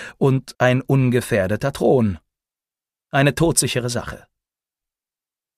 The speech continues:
Feixend zog er das Obsidianmesser aus meiner Schärpe. Feixend wandte er sich dem Altar und meiner Tochter zu.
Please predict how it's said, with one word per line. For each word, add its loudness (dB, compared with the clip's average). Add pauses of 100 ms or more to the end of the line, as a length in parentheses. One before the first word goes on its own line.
(500)
Feixend 0
zog -2
er -2
das -2
Obsidianmesser 0
aus -8
meiner -4
Schärpe. -10 (420)
Feixend 2
wandte 2
er 0
sich -2
dem 0
Altar 2
und -2
meiner 0
Tochter -6
zu. -4